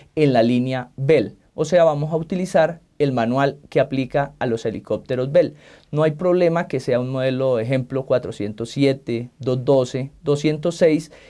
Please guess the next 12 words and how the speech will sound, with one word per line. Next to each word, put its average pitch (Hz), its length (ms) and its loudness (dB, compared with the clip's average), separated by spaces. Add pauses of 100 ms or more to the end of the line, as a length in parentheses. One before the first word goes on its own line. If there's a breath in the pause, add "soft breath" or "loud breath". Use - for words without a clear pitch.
Este 156 240 0
manual 151 420 0
nos 147 220 -4
aplica 127 380 -2
para 120 200 0
toda 180 360 2
la 165 100 0
flota 160 480 0 (100)
de 127 180 -2
Bell 113 160 2
Helicopter 117 580 -6
Textron. - 460 -2